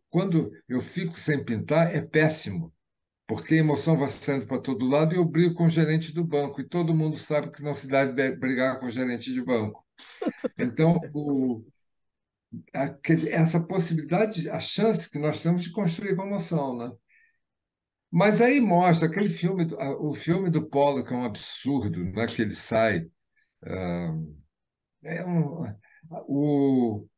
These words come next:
o, o filme do Basquiat é me-, é bom, né?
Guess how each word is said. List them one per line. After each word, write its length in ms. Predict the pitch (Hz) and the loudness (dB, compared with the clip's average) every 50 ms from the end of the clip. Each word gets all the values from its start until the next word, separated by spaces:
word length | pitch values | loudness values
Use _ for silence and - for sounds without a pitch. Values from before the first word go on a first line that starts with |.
| _ _ _ _ _ _ _ _ _ - | _ _ _ _ _ _ _ _ _ -2
o, 420 | 156 151 135 - - 240 202 - | -2 -2 -2 -4 -4 -4 -2 -2
o 20 | 165 | -2
filme 320 | - - 196 214 208 196 | -2 4 4 4 4 4
do 120 | 180 170 | 2 2
Basquiat 600 | 165 175 170 165 - - - 165 180 214 208 196 226 | 4 4 4 4 4 2 4 4 4 4 2 0 -4
é 120 | 226 196 | -4 0
me-, 240 | 196 214 202 175 127 | 2 2 2 2 2
é 100 | 175 180 | 0 0
bom, 340 | 156 151 170 180 185 175 160 | 2 4 4 4 4 4 2
né? 220 | 131 127 131 117 | 2 0 -4 -6